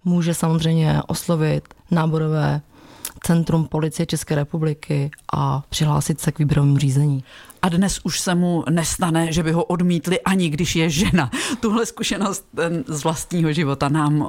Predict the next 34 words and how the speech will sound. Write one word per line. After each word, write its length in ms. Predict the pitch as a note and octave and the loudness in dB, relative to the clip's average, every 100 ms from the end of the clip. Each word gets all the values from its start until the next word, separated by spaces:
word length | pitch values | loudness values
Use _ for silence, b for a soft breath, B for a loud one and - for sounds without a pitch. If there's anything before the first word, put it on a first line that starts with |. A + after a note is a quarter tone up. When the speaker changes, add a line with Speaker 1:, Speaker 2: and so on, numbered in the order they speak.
| - | -2
Speaker 2:
odvyprávěla 720 | D3 C#3+ D3 C#3+ C#3+ D3+ D3+ B B - | -4 -4 -4 -4 0 0 0 B B -8
Ivana 300 | D#3 C#3+ D3+ | -4 0 0
Partíková, 600 | C#3+ C3 C#3 - C#3+ C3+ | 0 -4 -8 -6 -2 -2
která 320 | C3 C#3+ C#3 | -2 -2 -2
byla 180 | C3+ D3+ | 0 -2
společně 480 | C#3+ D#3+ D#3+ E3+ D3+ | -2 -2 -2 0 -2
s 40 | |
Veronikou 420 | D3+ D3 D#3 D3+ D3+ | 0 0 0 -2 -2
Hyšplerovou 580 | D#3 - D3+ D3+ D#3 | -4 -4 -2 0 -2
dnes 280 | D3 E3 D#3 | -2 -2 -2
hostem 400 | C#3+ D3+ E3 D#3 B B B | -2 -2 0 -2 B B B
ve 100 | E3+ | -4
vysílání 640 | D#3 C#3+ E3+ D#3 C#3+ C#3+ C#3 | -2 -2 -2 0 0 0 0
Českého 460 | D#3+ - C#3+ C#3 | -2 -2 -4 -2
rozhlasu 400 | C3+ C#3 C#3+ - | -4 -2 -2 -4
Sever. 400 | C3 D3+ C#3 C3 B B B | -4 -2 0 -2 B B B
Tak, 240 | - F3+ - F3 | -8 -6 -4 -2
dámy, 300 | F3+ F#3+ F#3+ | 0 0 0
díky, 260 | F#3+ F#3+ | -2 -2
že 100 | G3 | 0
jste 160 | F#3+ E3+ | 0 -2
přišli 580 | - A3+ - B3+ B3+ - | -2 -4 -2 -2 -2 -2
a, 340 | - G#3 G3 F#3 F3 D3+ | -2 -2 0 0 0 -2
eh, 260 | D#3 D3+ - | -2 -2 -2
ať 160 | E3+ G3 | -2 -2
je 60 | |
vás 280 | F3+ F3 - | -2 -2 -6
stále 440 | F3 - E3 E3 E3 | -8 -4 -2 0 -2
víc, 200 | E3 - | -2 -4
a 40 | E3 | -4
tím 200 | - E3+ | 0 0
nemyslím 420 | D#3 D3 - C#3 | 2 0 -2 0
jenom 260 | C#3+ C#3 C3 | 0 0 0
žen 220 | D3 | 0